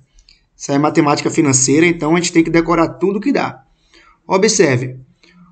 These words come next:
o montante foi sessenta e cinco mil e o capital que ele pegou, cinquenta mil. Depois de um ano, o capital de cinquenta mil se transformou em sessenta e cinco mil. A taxa de juros da inflação foi de oito por cento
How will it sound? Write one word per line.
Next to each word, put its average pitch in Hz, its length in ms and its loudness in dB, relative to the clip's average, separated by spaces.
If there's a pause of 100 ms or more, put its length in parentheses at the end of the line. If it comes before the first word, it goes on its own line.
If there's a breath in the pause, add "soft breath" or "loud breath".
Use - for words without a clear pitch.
o 196 100 0
montante 220 680 2 (280)
foi 180 100 -2
sessenta 196 400 2
e 196 40 2
cinco 165 280 0
mil 160 420 0 (480)
e - 60 0
o 190 60 2
capital 190 440 0
que 170 80 -2
ele 180 120 2
pegou, 180 340 4
cinquenta 202 420 0
mil. 143 440 -2
Depois 220 360 2
de 175 60 0
um 196 160 2
ano, 202 300 0 (240)
o 170 80 -6
capital 185 420 0
de 156 60 -8
cinquenta 160 340 -4
mil 185 300 4
se - 160 -10
transformou 202 600 2
em 196 140 0
sessenta 196 360 0
e 196 40 4
cinco 202 240 -2
mil. 160 320 2 (1700 soft breath)
A 185 140 0
taxa 226 340 2
de 180 120 0
juros 170 320 4
da 151 120 2
inflação 165 640 0
foi 202 220 2
de 190 100 -4
oito 185 280 2
por 233 120 -4
cento 190 400 0